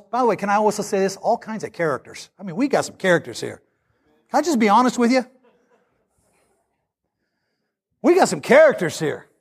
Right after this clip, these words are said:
And then look at verse, or chapter thirteen. Holy Spirit communicates to us by way of spiritual disciplines.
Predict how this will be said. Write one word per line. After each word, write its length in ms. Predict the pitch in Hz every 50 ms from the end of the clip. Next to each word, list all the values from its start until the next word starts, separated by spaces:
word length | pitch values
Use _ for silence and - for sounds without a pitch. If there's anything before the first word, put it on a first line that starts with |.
| _ _ _ _ _ _ _ _ _ _ _ _ _ _ _ _ _ _ _ _ _ _ _ _ _ _ _ -
And 120 | 160 160 170
then 300 | 208 233 247 233 - - _ _ _ _ _ _ _ _ _ _ _ _ _ _ _ _ _ _ _ _ _ _ _ _ _ _ _ _ _ _ _ _ _ _ _ _ _ _ _ _ _ _ _ _ _ _
look 320 | - 131 175 220 208 214 - - - - -
at 140 | 175 175 165
verse, 360 | 131 151 147 143 - - - _ _ _ _
or 200 | 147 139 120 131 120
chapter 360 | - - 170 147 135 - 131
thirteen. 480 | - 147 135 123 - 135 120 117 107 - _ _ _ _ _ _ _ _ _ _ _ _ _ _ _ _ _ _ _ _ _
Holy 240 | - - 233 277 285
Spirit 340 | 277 277 - - 220 196 -
communicates 520 | - 190 190 208 202 - - 196 185 -
to 120 | - 180 175
us 220 | 175 165 170 - - _ _
by 180 | - 131 143 143
way 420 | 131 139 156 160 165 170 165 165 - - - _
of 140 | - 127 117
spiritual 720 | - - - - - 151 151 156 147 - 160 147 - - - _ _ _ 117 104 -
disciplines. 760 | 139 - - - - - 113 107 - - - - - -